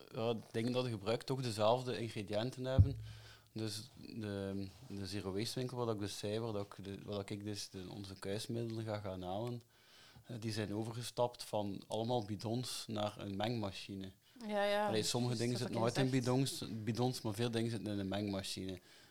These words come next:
Speaker 1: Het nadeel, naar mij toe, is dat die mengmachine, dat, dat zit precies ook nog wel redelijk in kinderschoenen.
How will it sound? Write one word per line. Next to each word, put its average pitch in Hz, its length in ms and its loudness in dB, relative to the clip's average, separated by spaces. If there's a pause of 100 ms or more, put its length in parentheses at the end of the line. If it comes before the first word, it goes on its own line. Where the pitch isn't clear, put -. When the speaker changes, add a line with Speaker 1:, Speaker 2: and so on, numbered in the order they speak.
(120)
Speaker 1:
Het 113 180 0
nadeel, 110 760 8 (600)
naar 110 220 0
mij 107 220 6
toe, 131 400 2
is 113 100 4
dat 110 140 2
die 104 100 -2
mengmachine, 104 880 0
dat, 90 140 -10
dat 101 120 -2
zit 104 200 -4
precies 107 220 -2
ook 107 120 -2
nog 120 180 2
wel 110 100 2
redelijk 110 260 2
in 98 140 -2
kinderschoenen. 120 840 0